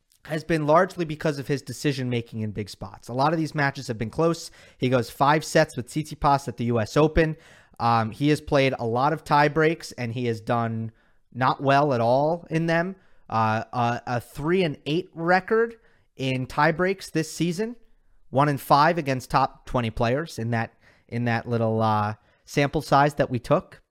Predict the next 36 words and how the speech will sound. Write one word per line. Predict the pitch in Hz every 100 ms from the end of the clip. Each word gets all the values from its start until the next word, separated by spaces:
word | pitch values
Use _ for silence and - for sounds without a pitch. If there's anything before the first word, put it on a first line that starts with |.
| -
The |
most | 160 160 156 170
recent | 254 302 254
example | 190 127 135 123 117 123 120 117 _ _ _ -
is, | 151 143
of | 131 -
course, | 170 165
in | 147
his | 131
last | 151 139 -
match | 135 -
against | 127 117
Dominic | 131 113 -
Kopfer, | 185 180 113
first | 101 151 147 -
round | 139 120
in | 113
Paris, | - 170 147 117 - - _ _ _ _
where | 131 135
he |
lost | 123 131 139
seven | - 123 113
match | 101 95 -
points. | 170 120 101 - - _ _ _ _
And | 156 151 151 151
what | 160
I | 156
want | 156 226 262
to |
show | - 202 214
you | 202 151
guys | 139 123 117
real | 123 113
quick | - 226 233
here | - 120 101 98 - _ _ _ _ _ _ -
is | 147 139 135 131 127 123 120 - - -